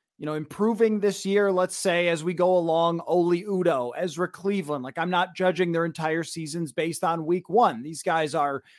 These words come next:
younger players who are, uh, supposed to be coming along and developing. Okay. Uh, the defense is supposed to be gelling. Everything has never been perfect in a week one of a season for any team ever,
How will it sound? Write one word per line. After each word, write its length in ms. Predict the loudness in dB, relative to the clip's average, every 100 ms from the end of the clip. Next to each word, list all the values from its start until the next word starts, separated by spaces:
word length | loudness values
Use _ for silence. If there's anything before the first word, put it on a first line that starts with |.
| _
younger 360 | 0 2 2 0
players 560 | -2 -2 0 0 -2 -2
who 260 | -2 0
are, 520 | 0 0 0 -2 -4 -10 _ _ _ -18
uh, 220 | -16 -12
supposed 460 | -8 0 4 2 0
to 80 |
be 80 | -8
coming 340 | -4 -2 0 0
along 340 | 0 0 0
and 100 | -4
developing. 500 | -2 0 2 0 0
Okay. 500 | 0 0 -4 -4 -10 _ _ _
Uh, 220 | 0 2 2
the 160 | 0
defense 640 | 2 0 4 2 2 0
is 180 | -4 -4
supposed 380 | -4 0 0 0
to 60 | -6
be 180 | -6
gelling. 680 | -8 -6 0 0 0 -2 -4
Everything 500 | -4 -2 -2 -2 -2
has 200 | -4 -2
never 240 | 0 2 2
been 220 | 0 -2
perfect 440 | -2 -2 -2 -2
in 80 | 0
a 80 | 0
week 300 | 0 -2 -2
one 240 | -2 0
of 80 | 0
a 60 | -4
season 420 | -8 -8 -6 -6
for 160 | -2
any 180 | -2 -2
team 280 | -4 -4 -2
ever, 340 | -2 -2 -4